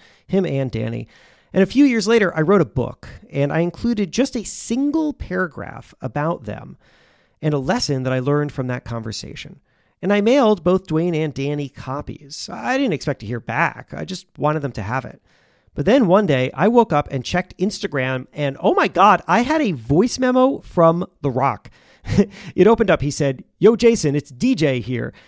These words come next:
Because, uh, fun fact, socially, he goes, uh, by D J. Friends call him D J. Uh, "Number one," he said, "I, I hope you're doing great." And then he went on. He was kind and thoughtful and complimentary. He thanked me for the book. It made my day.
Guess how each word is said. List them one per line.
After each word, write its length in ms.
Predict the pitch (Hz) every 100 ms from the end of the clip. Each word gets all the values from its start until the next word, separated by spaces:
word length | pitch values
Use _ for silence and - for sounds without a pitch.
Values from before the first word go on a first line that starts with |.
| _ -
Because, 380 | 139 123 - -
uh, 140 | 117
fun 240 | - 135
fact, 260 | 120 120 -
socially, 600 | - 127 - 120 117 -
he 220 | - 127
goes, 440 | 123 120 123 - -
uh, 80 | 117
by 180 | - 127
D 160 | 202
J. 220 | 269 - - - - - -
Friends 300 | - 139 135
call 140 | 151
him 80 | 131
D 100 | 151
J. 160 | 131 127 - - _ _ -
Uh, 140 | 214
"Number 240 | 165 254 240
one," 300 | 220 156 123
he 80 |
said, 360 | 123 135 127 123
"I, 200 | - -
I 40 | 147
hope 140 | 233
you're 80 | 202
doing 220 | 190 175
great." 300 | 143 131 - _
And 160 | 175 196
then 140 | 262
he 140 | 240 220
went 300 | 165 160 135
on. 200 | - 120
He 220 | 104 147
was 200 | 139 -
kind 520 | - 190 180 180 170
and 120 | 127
thoughtful 440 | - 135 - 127 127
and 100 | -
complimentary. 680 | 156 135 135 131 127 127
He 140 | 117 139
thanked 460 | - 190 214 -
me 180 | 220 214
for 260 | - 170 165
the 80 |
book. 380 | 127 156 190 - - - _
It 140 | - 196
made 180 | 226 220
my 200 | 180 160
day. 340 | 113 - -